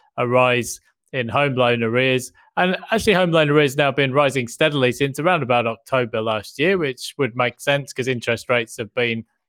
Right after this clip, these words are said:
on the way up. I think the, usually the biggest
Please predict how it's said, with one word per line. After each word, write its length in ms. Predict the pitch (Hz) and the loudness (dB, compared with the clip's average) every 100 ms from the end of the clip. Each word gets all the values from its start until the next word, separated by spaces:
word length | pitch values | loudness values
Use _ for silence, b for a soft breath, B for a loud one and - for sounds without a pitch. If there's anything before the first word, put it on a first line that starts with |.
| _ - | _ -6
on 160 | 127 | -4
the 100 | 117 | -2
way 260 | 113 120 131 | 0 2 2
up. 260 | 151 110 B B | 2 -2 B B
I 60 | - | 0
think 180 | 254 269 | 0 4
the, 440 | 190 165 143 160 - | 6 6 2 -2 -6
usually 360 | 214 233 185 151 | 0 2 4 2
the 120 | 131 | 2
biggest 600 | 107 165 160 127 - | 0 0 0 -2 -4